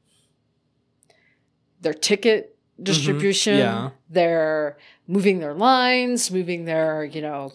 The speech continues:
Speaker 1: getting everybody organized, you know, herded, if you will.
Speaker 2: Yeah.
Speaker 1: Uh, <laughs> it's like herding cats
Speaker 2: Yeah.
Speaker 1: sometimes. But they do. They manage to do it anyway. And they manage to, yeah,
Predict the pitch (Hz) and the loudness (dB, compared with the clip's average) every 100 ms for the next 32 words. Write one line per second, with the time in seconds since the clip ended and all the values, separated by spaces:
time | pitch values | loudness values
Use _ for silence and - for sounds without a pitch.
0 | - 180 190 175 165 156 151 143 139 - | 0 2 2 0 -2 -4 -4 -6 -8 -2
1 | - 247 247 214 208 202 196 - 143 135 | 2 4 4 4 2 2 -2 -4 -6 0
2 | 220 226 220 214 214 190 - 160 180 165 | 4 6 8 6 4 -6 -10 -10 -6 0
3 | 175 175 175 175 127 123 117 - - 220 | 2 2 0 -2 -2 -2 -2 -8 2 6
4 | 220 202 - 170 - 294 247 190 185 170 | 8 8 6 4 4 4 4 2 -2 -6
5 | - 170 151 143 190 196 190 - 185 180 | -2 -4 -4 -2 2 2 2 -2 0 0
6 | 180 175 175 - - - - 214 185 226 | 2 0 -4 -10 -8 2 6 6 6 6
7 | 262 262 196 180 226 233 202 - 185 233 | 6 6 4 6 4 4 0 -4 -4 0
8 | 277 226 277 311 277 277 277 285 277 - | 2 4 4 2 2 2 2 0 -6 -16
9 | - - 196 185 180 - - 190 196 196 | -18 -2 4 4 4 0 0 2 4 2
10 | 190 - - 190 175 170 165 160 113 - | 0 -4 0 0 2 0 -4 -6 -10 -6
11 | 156 | -4